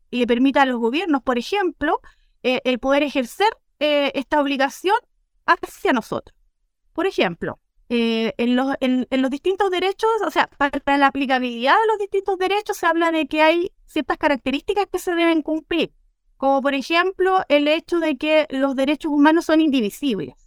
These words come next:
¿Qué quiere decir esto? De que, em, en la medida en que son inherentes a las personas, mm, no hay derechos pequeños o derechos, eh, que no, eh,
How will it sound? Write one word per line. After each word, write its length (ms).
¿Qué 100
quiere 180
decir 260
esto? 260
De 180
que, 280
em, 880
en 140
la 80
medida 300
en 60
que 120
son 160
inherentes 520
a 100
las 140
personas, 920
mm, 360
no 260
hay 140
derechos 540
pequeños 840
o 160
derechos, 580
eh, 480
que 120
no, 680
eh, 140